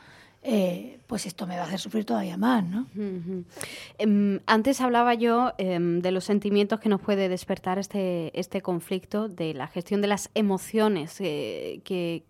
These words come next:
Speaker 2: supongo que tendremos muchos de nosotros en estos momentos, incertidumbre,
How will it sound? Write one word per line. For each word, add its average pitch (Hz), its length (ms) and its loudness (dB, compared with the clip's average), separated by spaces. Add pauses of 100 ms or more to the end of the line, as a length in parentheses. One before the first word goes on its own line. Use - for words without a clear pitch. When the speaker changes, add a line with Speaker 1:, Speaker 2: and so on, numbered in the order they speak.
(100)
Speaker 2:
supongo 226 520 6
que 202 120 -2
tendremos 196 480 2 (400)
muchos 214 400 4
de 202 80 2
nosotros 196 440 0
en 196 100 2
estos 190 200 0
momentos, 190 640 0 (380)
incertidumbre, 202 960 0